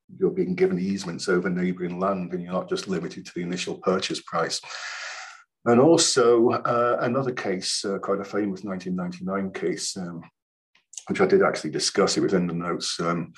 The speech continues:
uh, Pembroke, Crown on the application, Pembroke and Coker, um, which made it clear that it's gotta be something commercial, monetary value, you know, is best value, and that doesn't include social factors. Uh,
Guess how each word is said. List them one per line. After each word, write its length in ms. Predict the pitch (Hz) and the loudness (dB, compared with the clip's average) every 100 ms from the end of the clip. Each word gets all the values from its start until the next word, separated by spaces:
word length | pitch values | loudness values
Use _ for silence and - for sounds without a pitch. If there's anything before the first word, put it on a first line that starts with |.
| - - - - _ 90 | -20 -18 -18 -20 _ -12
uh, 240 | 87 82 - _ | -10 -10 -12 _
Pembroke, 400 | - 104 90 82 | 2 4 4 4
Crown 220 | - 95 | 4 4
on 80 | 90 | 4
the 140 | 87 90 | 0 -2
application, 640 | - - 92 - - - - | -2 0 2 0 -10 -10 0
Pembroke 440 | 92 90 82 - | 2 2 0 0
and 160 | 87 - | -2 4
Coker, 400 | 110 - - - - _ - - - - - - 120 | 4 4 2 0 -10 _ -20 -16 -14 -16 -18 -8 2
um, 640 | 110 110 107 104 101 101 - | 6 8 8 6 4 0 -2
which 480 | 107 104 95 - 107 | 6 6 6 2 2
made 240 | 98 98 | 2 2
it 120 | 98 | 2
clear 280 | - 101 98 | 0 0 2
that 160 | 95 98 | 2 -2
it's 140 | 98 | -4
gotta 160 | 107 - | -4 -4
be 100 | 90 | -4
something 400 | 101 - 92 87 | -6 -6 -8 -8
commercial, 840 | - 101 104 98 - 85 80 - - | -4 -2 -2 -2 -2 -2 -2 -8 -12
monetary 580 | 95 101 98 - 95 87 | -4 -2 -2 -2 -6 -4
value, 520 | 85 82 82 78 78 _ _ | -4 -4 -4 -4 -6 _ _
you 100 | 82 | -16
know, 120 | 80 73 - | -12 -14 -16
is 120 | 95 - | -20 -6
best 320 | - - - | -6 -4 -6
value, 320 | 87 80 78 | -6 -4 -6
and 120 | 87 | -2
that 160 | 92 - | 0 0
doesn't 220 | 87 87 | -4 -4
include 480 | 87 85 95 87 82 | -6 -4 -2 -2 -2
social 720 | - - 90 - 85 78 - - | -2 2 2 2 0 -2 -4 0
factors. 640 | 87 - - - - - _ _ - - - - - - _ 95 | 0 0 -4 -4 -6 -14 _ _ -20 -20 -18 -16 -14 -16 _ -2
Uh, 300 | 98 90 82 | 0 2 0